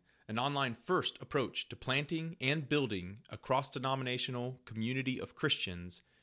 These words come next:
in central Kentucky. My name is Brad, and I want us all to live with faith on fire. If Jesus and his resurrection are real, then let's live like it by putting faith first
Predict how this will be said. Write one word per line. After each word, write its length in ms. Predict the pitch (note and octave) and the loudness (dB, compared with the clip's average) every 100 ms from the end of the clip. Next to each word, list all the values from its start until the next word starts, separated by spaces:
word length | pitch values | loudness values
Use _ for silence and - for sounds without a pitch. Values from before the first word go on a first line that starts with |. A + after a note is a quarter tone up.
| _ | _
in 120 | A2+ | -2
central 320 | A2 B2+ A#2 | 0 0 -2
Kentucky. 500 | G#2+ G2+ G#2 - - - _ _ _ _ | -4 -2 -2 -2 -14 -18 _ _ _ _
My 160 | B2+ | 6
name 180 | C#3+ D3 | 6 6
is 80 | C3 | 2
Brad, 400 | A#2 A2 F2 F2 - _ _ | 4 4 2 -4 -14 _ _
and 120 | B2 | 0
I 40 | C3+ | 2
want 180 | E3+ | 2
us 140 | D#3 - - | 2 0 8
all 340 | C#3+ B2+ G2+ | 10 10 6
to 160 | - A2+ | -2 -4
live 480 | B2 D#3+ D#3+ C#3 | 2 4 4 2
with 320 | B2+ C3 B2+ - | 0 0 0 -2
faith 260 | C#3+ D3 - | 0 0 0
on 240 | C3+ C3 | 0 0
fire. 540 | B2+ B2+ A#2 G2 F#2 - _ _ _ - | 0 2 2 0 -4 -12 _ _ _ -8
If 140 | B2 | -6
Jesus 440 | A2+ F3 G3+ G3 F#3+ | 2 4 6 4 2
and 220 | D#3 E3+ | 2 4
his 160 | E3 C#3+ | 2 4
resurrection 600 | D#3 D3 C#3 C#3+ - C#3+ | 4 4 4 2 0 -2
are 140 | A2+ | 0
real, 520 | A2 A2+ D3 F3+ G#3 A#3 - _ _ - | 0 4 6 8 6 2 -8 _ _ 0
then 100 | E3+ | 4
let's 220 | A#3+ F#3+ | 4 2
live 340 | B2+ F#3 B3 | 8 8 10
like 240 | D#3+ C#3 - | 6 2 0
it 200 | - - _ | -10 -14 _
by 80 | B2 | -4
putting 320 | E3+ A3 F#3+ | 2 4 4
faith 320 | F3+ G3 F3+ - - | 4 2 2 -8 2
first 420 | A#3+ F3 - - | 6 6 4 -2